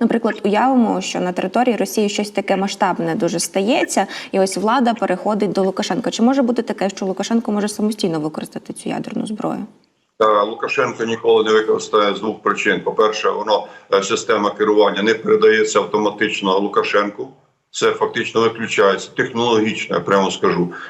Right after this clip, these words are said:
Speaker 2: І друга складова: Якщо Росія, а вона реально програє, Лукашенко буде вже, е, перетворитися в миротворця,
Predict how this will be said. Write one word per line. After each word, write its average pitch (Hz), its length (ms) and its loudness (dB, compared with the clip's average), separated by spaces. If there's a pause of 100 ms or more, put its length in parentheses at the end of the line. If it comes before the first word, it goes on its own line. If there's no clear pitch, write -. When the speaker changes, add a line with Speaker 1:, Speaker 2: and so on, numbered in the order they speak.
Speaker 2:
І 113 100 2
друга 123 240 4
складова: 120 540 0 (320)
Якщо 101 600 -2 (100)
Росія, 98 640 0
а 101 120 0
вона 95 240 0
реально 92 400 0
програє, 117 460 0 (220)
Лукашенко 107 560 -4
буде 101 320 -2 (320)
вже, 98 440 2 (260)
е, 92 300 2
перетворитися 101 1300 0
в 101 60 4
миротворця, 107 640 2